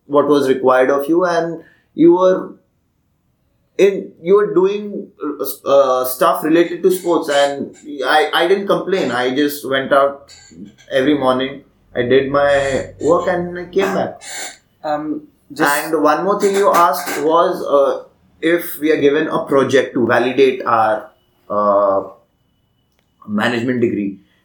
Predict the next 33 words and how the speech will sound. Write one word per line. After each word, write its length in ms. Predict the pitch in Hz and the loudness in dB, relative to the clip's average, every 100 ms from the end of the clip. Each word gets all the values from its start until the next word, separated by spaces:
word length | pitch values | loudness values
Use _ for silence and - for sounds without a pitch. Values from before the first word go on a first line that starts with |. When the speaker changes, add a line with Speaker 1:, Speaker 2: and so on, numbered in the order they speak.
| - | -4
Speaker 1:
We, 400 | 131 165 165 160 | 2 2 2 -2
we, 200 | 151 147 | 0 -2
we 240 | 139 131 | -6 -2
had 240 | 156 151 156 | 0 0 -2
to 120 | 147 | 2
do 140 | 151 | 4
a 100 | 143 | 4
dissertation. 840 | 120 - 123 127 123 143 190 214 - _ _ _ _ _ _ _ | 0 -2 0 0 0 -2 -4 -8 -18 _ _ _ _ _ _ _
Uh, 140 | 113 107 85 113 110 - - | -10 -8 -2 -2 -4 -10 -6
it 200 | 123 127 | -4 0
was 200 | 135 131 | 0 0
a 80 | 143 | -4
separate 480 | - 127 - 139 139 | 0 -2 0 -4 0
paper 320 | 127 123 131 | 0 2 2
in 100 | 127 | 0
itself. 500 | 131 127 123 123 127 - - | -2 -4 -2 -2 -4 -10 -10
Y-, 60 | |
you 360 | 107 113 113 123 | -6 -6 -4 -4
had 300 | 120 143 - | 0 -2 2
to 120 | 175 - | 0 2
clear 300 | 139 127 123 | 2 2 2
that 340 | 123 - - | 0 -4 -4
to 320 | 127 123 - 104 | -2 -2 -4 -2
get 260 | 120 113 | 0 2
the 100 | 120 | 0
degree. 440 | 104 104 98 92 87 _ _ _ | -2 -2 -2 -6 -8 _ _ _
So 220 | - 131 | -4 -2
you 180 | 127 131 | 0 0
have 380 | - 120 - - | 2 0 0 2
to 120 | 175 | 2
make 360 | 147 147 147 - _ - | 2 -2 -6 -20 _ -2
a 140 | 139 | 0
dissertation 800 | - - 127 135 139 180 202 | 0 0 0 0 -2 -4 -6